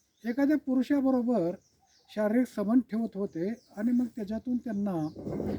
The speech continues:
पैसा मिळत होता. एखाद्या व्यक्तीला जर वाटलं की, "वा, तू सुंदर आहे, मला आवडते, माझा मुलाचा गर्भ तू सांभाळ आणि तुला जी काय मुलगा होईल किंवा मुलगी होईल तर त्यासाठी मी,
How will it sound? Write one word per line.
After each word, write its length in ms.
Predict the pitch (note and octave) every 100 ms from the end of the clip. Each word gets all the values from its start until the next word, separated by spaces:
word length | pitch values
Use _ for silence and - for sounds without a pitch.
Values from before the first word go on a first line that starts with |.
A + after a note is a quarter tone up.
| - -
पैसा 280 | A#3+ - C#4
मिळत 220 | A3+ F#3 C#4+
होता. 240 | C#4+ - _ _ _ _ _ _ _ - _ _ -
एखाद्या 340 | G#3+ B3 C#4+ D#4+
व्यक्तीला 360 | C#4+ - C#4+
जर 160 | C#4 C#4
वाटलं 360 | C4+ B3 C4
की, 120 | B3 C4+
"वा, 120 | C4
तू 180 | C4 B3
सुंदर 380 | A#3+ A3 A#3+
आहे, 180 | A#3+ A#3+
मला 260 | A#3 A3 A3+
आवडते, 460 | F#3+ G3 G3+ B3+ C4
माझा 640 | A3 G3+ G3+ A3+ A3+ G3+ A3+ _ _ _ _ _ -
मुलाचा 420 | F#3 G#3+ A3 A3+
गर्भ 500 | G3 G#3 G#3 G3+ E3 E3+ _ _ _ _ _ _ _ _ -
तू 100 | G#3
सांभाळ 420 | - G3+ F#3+ G#3 F#3+ F3+
आणि 160 | F#3
तुला 280 | G#3 G#3 B3
जी 140 | C4
काय 160 | C#4 C#4
मुलगा 300 | B3+ A3 A3
होईल 260 | G3+ A3 A3+
किंवा 220 | A#3 G#3
मुलगी 280 | G3 G3 A3+
होईल 280 | F3+ G#3 C4+
तर 100 | A3
त्यासाठी 520 | - G#3+ G3+ G3 -
मी, 320 | G#3 G3+ F#3+